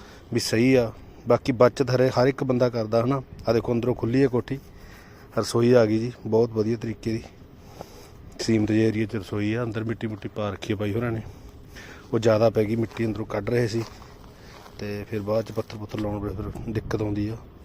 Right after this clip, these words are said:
ਤੇ ਆਹ ਦੇਖੋ ਦੋਸਤੋ, ਕਮਰੇ ਵੀ ਉਧਰ ਖੁੱਲ੍ਹੇ ਆ। ਆਹ ਆ ਗਿਆ ਜੀ ਇੱਧਰ ਏਰੀਆ, ਮੇਰਾ ਖਿਆਲ ਹੈ ਸਟੋਰ ਦਾ ਏਰੀਆ ਆ ਗਿਆ ਜੀ। ਤੇ ਦੋ ਬੈੱਡਰੂਮ ਆ ਗਏ,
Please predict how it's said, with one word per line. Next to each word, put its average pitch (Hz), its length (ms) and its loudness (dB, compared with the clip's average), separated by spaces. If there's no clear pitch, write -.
ਤੇ 104 80 -10
ਆਹ 104 80 -6
ਦੇਖੋ 107 260 -4
ਦੋਸਤੋ, 107 400 -2
ਕਮਰੇ 113 320 2
ਵੀ 123 80 2
ਉਧਰ 120 200 0
ਖੁੱਲ੍ਹੇ 123 380 2
ਆ। 113 100 2
ਆਹ 117 100 -2
ਆ 117 160 4
ਗਿਆ 110 140 4
ਜੀ 110 120 0
ਇੱਧਰ 107 180 0
ਏਰੀਆ, 110 400 2
ਮੇਰਾ 104 160 -4
ਖਿਆਲ 107 240 -2
ਹੈ 98 280 -4
ਸਟੋਰ 107 340 -4
ਦਾ 107 120 0
ਏਰੀਆ 107 280 -2
ਆ 104 80 -6
ਗਿਆ 104 100 -8
ਜੀ। 107 120 -8
ਤੇ 107 80 -10
ਦੋ 110 200 2
ਬੈੱਡਰੂਮ 107 420 0
ਆ 110 100 2
ਗਏ, 107 120 -4